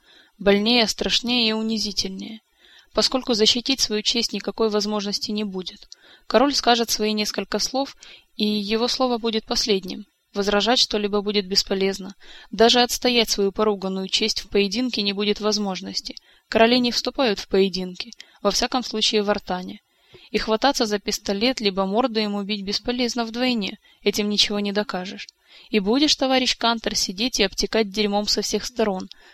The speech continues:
поскольку возразить тебе будет нечего, ведь скажет-то его величество чистую правду, и все это знают, и Ольга тоже. Но спасибо, Азиль, промолчать не могла. «Ты всё понял?» спросил король.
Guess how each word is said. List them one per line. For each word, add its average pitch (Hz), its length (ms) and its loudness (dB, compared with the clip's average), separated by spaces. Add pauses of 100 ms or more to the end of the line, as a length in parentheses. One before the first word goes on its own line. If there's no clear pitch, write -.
(100)
поскольку 214 420 2
возразить 202 460 2
тебе 220 220 -2
будет 220 260 -2
нечего, 208 480 -2 (320)
ведь 202 160 2
скажет-то 240 460 4
его 190 160 2
величество 202 580 0
чистую 202 400 0
правду, 254 400 0 (380)
и 202 80 -4
все - 180 2
это 254 200 2
знают, 202 420 -2 (340)
и 269 60 -2
Ольга 226 360 4
тоже. 190 340 -4 (800)
Но 240 120 0
спасибо, 196 540 0
Азиль, 185 400 -2 (380)
промолчать 214 600 4
не 190 120 -4
могла. 190 440 -6 (960)
«Ты 240 60 4
всё 311 240 4
понял?» 190 340 4
спросил - 480 0
король. 190 380 -2